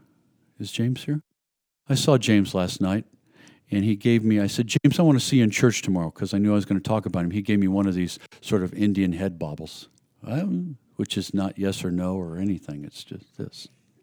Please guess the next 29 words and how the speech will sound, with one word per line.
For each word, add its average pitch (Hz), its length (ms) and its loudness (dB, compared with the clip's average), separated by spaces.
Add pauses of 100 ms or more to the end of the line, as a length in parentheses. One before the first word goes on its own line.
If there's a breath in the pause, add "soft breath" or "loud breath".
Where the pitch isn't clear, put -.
(1600)
I - 40 -6
was 104 140 0
hoping 98 260 -2
I'd 90 160 -8
see - 160 -8
him. 78 160 -14 (1500 soft breath)
James 147 300 8
Krause 156 420 6
invested 110 840 2 (580)
as 117 220 2
a 120 80 6
young 127 600 4 (220)
man 95 480 2 (540 soft breath)
many, 131 400 6
many, 123 280 6
many 113 300 2
years 107 400 2
ago 90 240 0
in 87 80 -2
these 101 220 0
communities, 98 800 -2
and 107 180 0
some 147 300 0
of 104 160 -4
you 80 140 -4 (280 loud breath)
s-, - 240 -4 (260)
are 104 380 -2
a 98 140 -2
fruit - 580 0